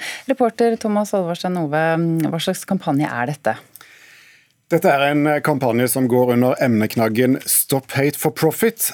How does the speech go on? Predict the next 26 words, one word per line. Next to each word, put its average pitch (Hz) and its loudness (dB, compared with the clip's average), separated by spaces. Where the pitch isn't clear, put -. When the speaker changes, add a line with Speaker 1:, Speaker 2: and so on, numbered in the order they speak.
Speaker 2:
og 151 0
det 147 4
er 131 2
i - 0
hovedsak 120 -4
en 120 0
protest - -6
mot 117 -2
Facebook - -4
og 127 0
Instagram, 131 0
fordi 120 -2
man 120 0
mener 110 0
sjefen 104 -4
for 117 0
disse 107 -2
sosiale 110 0
mediene, 110 -2
Mark 113 -4
Zuckerberg, 131 -2
profiterer 131 0
på 120 0
å - 0
tillate 104 -4
reklame 110 -2